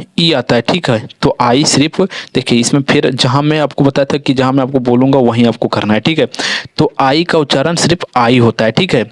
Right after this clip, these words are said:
और ई को नहीं पढ़ते हैं, पढ़ते नहीं है, ठीक है, लेकिन वर्ड में होता है, जैसे कि डाई, लाई, पाई, टाई, इस प्रकार से इसका उच्चारण है। ठीक है,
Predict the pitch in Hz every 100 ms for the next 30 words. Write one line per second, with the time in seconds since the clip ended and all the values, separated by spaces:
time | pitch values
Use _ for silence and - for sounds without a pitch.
0 | - _ - _ _ _ - - 135 127
1 | 139 147 - 131 120 117 120 104 117 117
2 | - - - - 139 - 170 165 131 120
3 | 123 151 131 143 160 131 131 156 156 123
4 | - 113 113 120 143 147 185 - - -
5 | 120 127 120 123 135 147 - - - 123
6 | 117 120 123 143 - - - 120 117 127
7 | 127 - - _ _ 127 117 120 131 -
8 | - - - 120 120 120 - 226 - -
9 | - 107 107 110 - 175 156